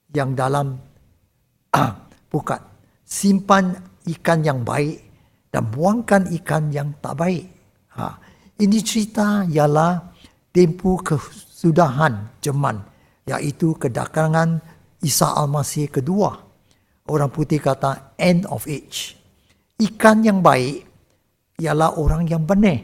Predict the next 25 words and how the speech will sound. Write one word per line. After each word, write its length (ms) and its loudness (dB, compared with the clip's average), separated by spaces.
Ha, 160 -10
barang 320 0
siapa 560 -2
sudah, 320 0
barang 400 -2
siapa 480 2
sudah 400 -2
selamat, 540 4
tak 240 -6
kira 480 0
Yahudi 640 0
atau 380 -6
orang 240 -4
asing, 340 -6
macam 180 -6
kita 320 -8
orang. 300 -10
Ikan 680 2
tak 220 -4
baik 640 -2
ialah 240 -4
orang 320 0
yang 140 -4
tak 160 -8
benar. 400 2